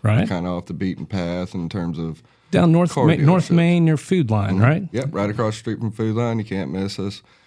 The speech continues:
Speaker 2: Um, th-, like I said, second location, our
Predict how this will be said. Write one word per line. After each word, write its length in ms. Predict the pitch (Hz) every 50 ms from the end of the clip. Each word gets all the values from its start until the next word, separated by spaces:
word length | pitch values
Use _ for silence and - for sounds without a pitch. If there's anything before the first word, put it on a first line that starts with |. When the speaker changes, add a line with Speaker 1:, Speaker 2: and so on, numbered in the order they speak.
| _ _ _ _
Speaker 2:
Um, 540 | - 85 85 85 82 78 76 78 62 - - _ _ _ _ _ _ _ _ _ _ _ _ _ _ _ _ _
th-, 120 | - - - -
like 220 | - 110 101 92
I 20 | 92
said, 300 | - - 95 95 92 -
second 320 | - - 110 101 107 101
location, 540 | 98 98 92 90 - 95 90 92 - - 90
our 240 | 87 87 85 82